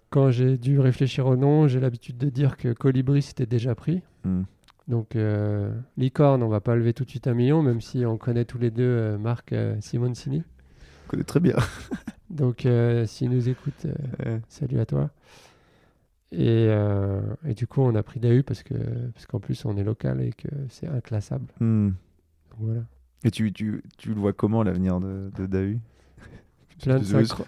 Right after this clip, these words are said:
Speaker 2: c'est une question un peu, te poser ça à toi, <laughs> c'est peut-être
Speaker 1: Alors moi,
Speaker 2: un
Speaker 1: je
Speaker 2: peu
Speaker 1: me vois, euh, Chief, euh, Officer of, euh,
Speaker 2: Non, mais
Speaker 1: Dahu,
Speaker 2: tu
Speaker 1: euh,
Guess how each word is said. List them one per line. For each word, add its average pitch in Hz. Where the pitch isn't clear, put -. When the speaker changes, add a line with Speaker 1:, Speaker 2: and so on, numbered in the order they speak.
Speaker 2:
c'est -
une 127
question -
un 95
peu, 127
te -
poser 123
ça 120
à 110
toi, 117
<laughs> -
c'est 220
peut-être -
Speaker 1:
Alors 143
moi, 185
Speaker 2:
un 202
Speaker 1:
je 190
Speaker 2:
peu 170
Speaker 1:
me 156
vois, 151
euh, 143
Chief, 202
euh, 151
Officer 175
of, 147
euh, 143
Speaker 2:
Non, 123
mais 127
Speaker 1:
Dahu, 156
Speaker 2:
tu 175
Speaker 1:
euh, 151